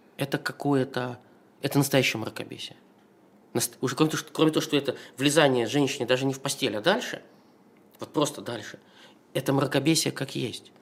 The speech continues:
Но вы изучите хотя бы опыт этого мракобесия в других странах. Что думаете, у вас будет иначе? Вы заставите их рожать? Вы не заставите их рожать.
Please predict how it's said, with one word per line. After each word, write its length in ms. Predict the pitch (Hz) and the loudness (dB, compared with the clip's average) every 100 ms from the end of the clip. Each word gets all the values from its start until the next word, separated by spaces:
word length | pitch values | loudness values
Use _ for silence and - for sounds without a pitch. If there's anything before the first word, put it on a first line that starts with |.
| - - | -20 0
Но 80 | 123 | 2
вы 160 | 131 156 | 6 6
изучите 640 | 151 131 151 - 175 - | 6 2 2 2 2 -2
хотя 300 | - 110 135 | -4 -2 -2
бы 180 | 120 123 | -2 -2
опыт 320 | 147 139 113 | 0 0 0
этого 220 | 113 113 113 | -6 -2 0
мракобесия 580 | 113 - 123 160 156 | 0 -2 -2 -2 -2
в 40 | 110 | -6
других 240 | 117 117 | -8 -10
странах. 340 | - - 104 - - - | -12 -8 -8 -10 -16 -2
Что 120 | 165 | 0
думаете, 320 | 139 131 131 | 4 2 4
у 20 | |
вас 140 | 147 139 | 0 0
будет 300 | 143 147 180 | -4 -6 -2
иначе? 260 | 220 277 | -2 -2
Вы 100 | 131 | -2
заставите 520 | 135 135 - 151 147 | 0 2 4 2 0
их 100 | - | -6
рожать? 260 | 147 156 160 - - | -4 -2 -2 -4 -8
Вы 160 | - 160 | 6 8
не 160 | 160 | 8
заставите 720 | 139 147 - - 110 98 - | 6 4 4 4 4 0 -10
их 160 | - - | -14 -14
рожать. 260 | - - | -18 -18